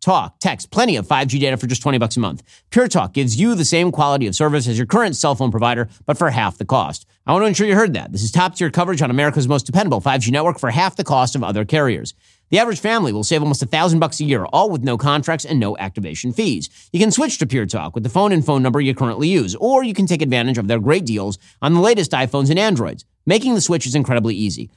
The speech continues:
Their U S customer service team can help you join Pure Talk in as little as ten minutes.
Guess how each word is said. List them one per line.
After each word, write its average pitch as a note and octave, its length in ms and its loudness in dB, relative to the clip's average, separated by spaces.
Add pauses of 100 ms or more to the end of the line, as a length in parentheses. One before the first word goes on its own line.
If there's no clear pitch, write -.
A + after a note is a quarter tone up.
(120)
Their C#3+ 100 2
U F3 160 6
S B3+ 140 2
customer E3 340 2
service C3+ 320 0
team C#3+ 460 0
can E3 100 0
help F#3+ 200 2
you A3+ 80 0
join A3+ 360 2
Pure B2 180 -2
Talk G2 320 -6
in C3 60 -4
as D3 140 0
little B2 180 0
as A2+ 100 0
ten C3 140 0
minutes. G2+ 300 -4